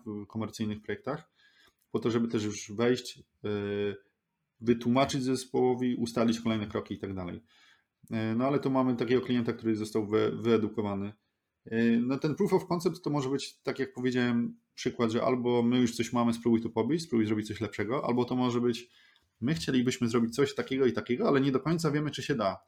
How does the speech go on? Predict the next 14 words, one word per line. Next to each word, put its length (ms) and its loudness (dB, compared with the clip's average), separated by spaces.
Spró-, 380 -4
spróbujcie 500 0
zbudować 340 4
taki 200 -4
model, 420 0
jeżeli 320 2
on 140 2
będzie 240 0
miał 160 2
jakąkolwiek, 540 2
e, 260 -8
e, 40 -6
sensowną, 1200 0
e, 600 -6